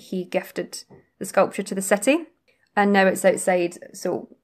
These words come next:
the Petit Palace in, in Paris is outside an art gallery and very close to the Arc de Triomphe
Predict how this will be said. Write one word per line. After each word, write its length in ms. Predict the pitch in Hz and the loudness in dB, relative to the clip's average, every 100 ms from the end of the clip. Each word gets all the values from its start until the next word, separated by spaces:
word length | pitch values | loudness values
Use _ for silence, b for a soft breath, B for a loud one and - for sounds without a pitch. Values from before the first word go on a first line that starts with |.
| - | -12
the 320 | 185 175 175 175 | -2 -2 -2 -8
Petit 200 | - 185 | -8 -8
Palace 340 | 180 175 170 | -6 -6 -6
in, 100 | 180 | -10
in 120 | - 170 | -10 -8
Paris 340 | 175 160 165 | -6 -6 -6
is 80 | 170 - | -4 -2
outside 320 | 170 - 175 | -2 -6 -8
an 80 | 170 | -6
art 180 | - | -6
gallery 480 | - 87 90 - 185 - | -2 -2 -2 -4 -6 -8
and 240 | 170 170 | -8 -8
very 240 | - - - | -6 -6 -6
close 360 | - 175 - | -10 -12 -12
to 600 | - - - 90 - - - | -18 -16 -12 -10 -10 -10 -10
the 440 | - 50 - 190 _ | -8 -8 -10 -14 _
Arc 140 | 180 - | -12 -12
de 80 | |
Triomphe 400 | 190 - 175 175 | -14 -12 -12 -14